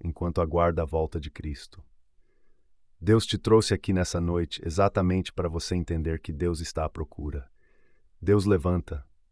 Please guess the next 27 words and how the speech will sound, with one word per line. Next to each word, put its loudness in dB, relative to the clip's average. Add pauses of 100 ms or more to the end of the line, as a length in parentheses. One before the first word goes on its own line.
Deus 2
procura 2
também 4
pessoas 2
que -10
estão 0
disponíveis 0
para -4
fazerem 0
parte 2
do -6
seu -4
plano -4
eterno. -6 (680)
Que 0
essa 4
palavra 6
não 0
caia 4
em 0
solo 2
estéril. -4 (680)
Que -10
cada 6
professor, 2
cada 6
líder, 2